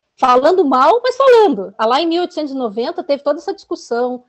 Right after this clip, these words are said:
ah, na imprensa mais restrita, né, uma imprensa mais voltada realmente com o público feminino.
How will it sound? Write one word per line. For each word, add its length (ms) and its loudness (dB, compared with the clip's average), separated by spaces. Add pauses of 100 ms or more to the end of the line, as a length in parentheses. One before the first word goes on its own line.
ah, 220 -8
na 120 -2
imprensa 880 -2
mais 300 -4
restrita, 580 -6
né, 140 -8
uma 100 -10
imprensa 380 -12
mais 500 -10
voltada 460 -8
realmente 320 -10
com 120 -16
o 20 -16
público 360 -16
feminino. 600 -10